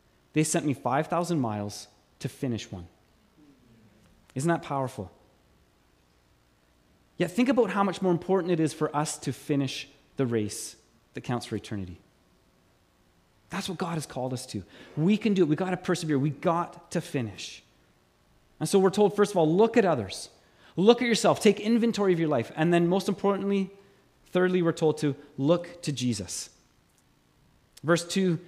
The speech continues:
he tells us, "Let us fix our eyes on Jesus, the author and the perfecter," or as some translations say, "the finisher of our faith,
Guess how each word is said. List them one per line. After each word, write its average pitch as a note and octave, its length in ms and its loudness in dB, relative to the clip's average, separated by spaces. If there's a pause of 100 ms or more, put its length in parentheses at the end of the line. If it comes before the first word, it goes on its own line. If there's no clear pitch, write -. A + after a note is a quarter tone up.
(160)
he E3+ 100 -6
tells F3 200 2
us, D#3+ 160 -2
"Let E3+ 140 2
us - 140 -4
fix G3 240 -2
our G3+ 120 2
eyes C#3+ 240 2
on C#3+ 140 0
Jesus, G#2+ 500 -6 (680)
the - 100 -6
author F3 420 2
and C#3+ 160 2
the A#2+ 60 -2
perfecter," E3 560 -4
or C3+ 180 2
as A#2 80 0
some E3+ 160 0
translations D3+ 480 -2
say, C#3+ 120 -2
"the A2+ 100 -4
finisher E3+ 640 -4 (320)
of C#3+ 160 2
our C#3+ 100 4
faith, A#2 380 -4